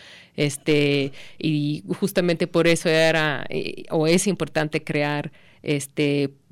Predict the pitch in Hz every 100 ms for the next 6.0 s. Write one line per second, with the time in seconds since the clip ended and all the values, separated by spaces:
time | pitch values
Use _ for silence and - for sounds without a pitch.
0 | - 202 202 - 165 165 156 160 147 147
1 | 143 147 143 - 165 160 156 143 156 151
2 | 156 147 147 147 165 156 160 - 151 -
3 | 135 139 - 151 147 151 - 135 - 156
4 | 139 - 190 185 175 156 - 135 135 139
5 | 160 - 143 139 143 135 139 165 196 214